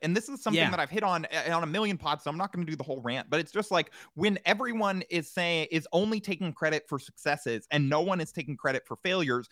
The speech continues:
Speaker 1: And this is a theme organization-wide, from the
Speaker 2: Yeah.
Speaker 1: top all the way down to the players. You saw it with Russ the other night. Like, and it, it's just, like,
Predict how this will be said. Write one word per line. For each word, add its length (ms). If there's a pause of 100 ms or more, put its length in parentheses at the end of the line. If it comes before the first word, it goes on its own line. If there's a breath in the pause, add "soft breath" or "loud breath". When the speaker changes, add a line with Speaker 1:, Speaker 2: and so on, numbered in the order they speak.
(180 loud breath)
Speaker 1:
And 120
this 160
is 120
a 60
theme 380 (280)
organization-wide, 1040 (260 soft breath)
from 160
the 80
Speaker 2:
Yeah. 60
Speaker 1:
top 380
all 180
the 80
way 140
down 200
to 60
the 80
players. 420
You 80
saw 220
it 60
with 120
Russ 240
the 120
other 180
night. 220 (300 soft breath)
Like, 340
and 480
it, 160
it's 200
just, 240
like, 280